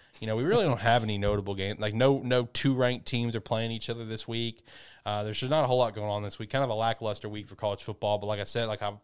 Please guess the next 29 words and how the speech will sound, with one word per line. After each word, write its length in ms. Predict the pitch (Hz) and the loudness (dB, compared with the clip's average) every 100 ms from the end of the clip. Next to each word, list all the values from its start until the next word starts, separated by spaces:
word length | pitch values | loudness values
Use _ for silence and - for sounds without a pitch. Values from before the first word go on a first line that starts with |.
| _ _ - - - 135 | _ _ -20 -20 -20 -14
you 200 | 131 120 | -4 -2
know, 80 | 107 | -2
beaten 640 | 101 123 127 110 110 113 - | 0 0 0 -8 -10 -12 -10
into 240 | 123 107 | -10 -8
nauseam 500 | 101 110 120 113 107 104 | -4 0 2 0 -2 -4
almost 360 | 104 104 104 110 | -4 -4 -4 -4
earlier. 440 | 117 120 104 95 | -4 -2 -4 -6
Next 340 | 107 123 - | -4 -6 -6
week, 340 | 117 98 95 - _ - - - - _ - | -10 -10 -12 -20 _ -20 -20 -20 -20 _ -14
ooh, 300 | 101 101 95 - - | -8 -6 -6 -10 -12
next 340 | 101 117 120 - | -2 -2 -2 -4
week, 260 | 117 113 98 | -2 -2 0
I'm 240 | 110 110 | 0 0
very 220 | 110 110 | -2 -2
excited 360 | 104 - 104 98 | -2 -2 -2 -2
for 100 | 104 | -8
week 260 | 98 98 101 | -10 -10 -6
nine 240 | 95 92 | -6 -6
of 80 | - | -8
college. 400 | 92 87 85 - | -8 -8 -10 -10
Week 180 | 110 110 | -8 -6
nine 120 | 107 | -6
of 80 | 101 | -2
college 280 | 104 101 95 | 0 0 -4
is 40 | |
gonna 160 | 104 98 | -10 -10
be 220 | 98 98 | -10 -10
electric. 640 | 104 98 95 82 - 67 - - _ _ _ | -8 -8 -8 -10 -14 -20 -20 -20 _ _ _
All 80 | - | -8